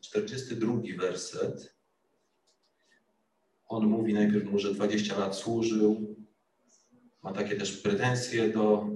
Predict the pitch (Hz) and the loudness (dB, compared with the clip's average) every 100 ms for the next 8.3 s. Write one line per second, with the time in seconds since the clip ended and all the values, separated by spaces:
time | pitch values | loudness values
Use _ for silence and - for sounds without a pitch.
0 | - - _ - 107 104 104 104 - - | -8 -14 _ -2 2 4 2 -2 -8 -18
1 | _ _ _ _ - 107 104 104 113 117 | _ _ _ _ -4 4 6 8 6 4
2 | 107 101 98 104 104 98 101 101 101 113 | 4 2 0 -4 -4 4 6 6 2 -2
3 | 107 107 101 - 120 117 - 107 104 104 | -4 -2 -2 -2 0 0 0 4 4 4
4 | - - - _ _ _ _ _ _ _ | -4 -8 -18 _ _ _ _ _ _ _
5 | _ _ _ _ _ _ _ _ _ _ | _ _ _ _ _ _ _ _ _ _
6 | _ _ _ _ _ _ _ _ _ _ | _ _ _ _ _ _ _ _ _ _
7 | _ _ _ _ _ _ 107 104 139 131 | _ _ _ _ _ _ -6 2 2 2
8 | 131 127 - | 0 -2 -6